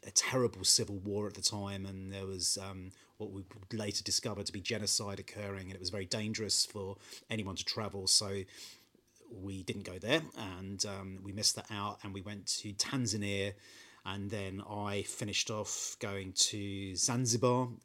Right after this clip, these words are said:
Um, the trip finished in, in Tan-, mainland Tanzania, um, Dar es Salaam, um, and then I went with a, with a friend, um, uh, Irish guy, and we headed over to Zanzibar and spent some time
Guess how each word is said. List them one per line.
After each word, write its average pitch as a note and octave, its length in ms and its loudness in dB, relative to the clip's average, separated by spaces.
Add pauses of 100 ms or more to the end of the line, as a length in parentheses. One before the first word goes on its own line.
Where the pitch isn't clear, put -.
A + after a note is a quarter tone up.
Um, F#2+ 540 -6
the - 80 -8
trip - 320 2
finished A#2 320 0
in, G2 140 -4 (120)
in G2 220 -6
Tan-, - 260 -2
mainland G2 380 -2
Tanzania, G2+ 560 0 (420)
um, F#2+ 520 -2
Dar G#2+ 180 0
es G2 120 4
Salaam, G#2+ 440 2 (160)
um, G2+ 400 -6
and F2+ 100 -8
then G#2 120 -4
I G2 160 -4
went F#2+ 200 -4
with F#2 120 -8
a, G2 240 -4 (400)
with G#2 100 -6
a G#2+ 40 -6
friend, A2 560 0 (140)
um, G2 600 -8 (340)
uh, G2 220 -10
Irish A2+ 340 0
guy, G#2+ 320 -2 (480)
and G#2 240 -4
we G#2 80 -2
headed G2+ 260 -2
over G2+ 160 -2
to G2+ 120 -2
Zanzibar G#2 500 0
and F2+ 100 -4
spent F#2+ 200 -2
some G#2 100 2
time G#2 220 -2